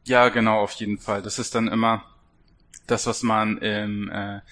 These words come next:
im, im Auge behalten muss auch, ne, dass halt in den Zahlen halt dahinter dann immer irgendwelche Nutzer stecken. Ähm, das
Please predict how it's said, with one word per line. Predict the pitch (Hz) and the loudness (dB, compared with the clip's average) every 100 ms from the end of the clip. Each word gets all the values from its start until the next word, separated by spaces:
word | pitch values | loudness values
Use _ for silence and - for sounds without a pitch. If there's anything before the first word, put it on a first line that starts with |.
| - - - | -20 -20 -10
im, | 107 104 | -8 -6
im | 101 | -6
Auge | - 113 131 | 0 0 2
behalten | 127 117 127 127 123 | 2 2 4 2 0
muss | 123 - | -4 -4
auch, | 127 120 | -4 -2
ne, | 117 | -4
dass | 104 - | -4 -6
halt | 107 - | -8 -6
in | 110 120 | -4 0
den | 123 117 | 0 0
Zahlen | - 117 117 117 110 | 0 2 2 0 -2
halt | 113 110 - | -4 -6 -4
dahinter | 104 120 120 110 | -2 0 0 -2
dann | 104 98 | -2 -4
immer | 110 107 | -4 -4
irgendwelche | 92 104 104 - 104 | -4 -4 -6 -6 -4
Nutzer | 123 - 107 | -4 -4 -8
stecken. | - 101 92 127 - - - - | -8 -10 -6 -8 -8 -18 -20 -12
Ähm, | 104 107 107 | -6 -4 -4
das | 104 - - | -6 -8 -12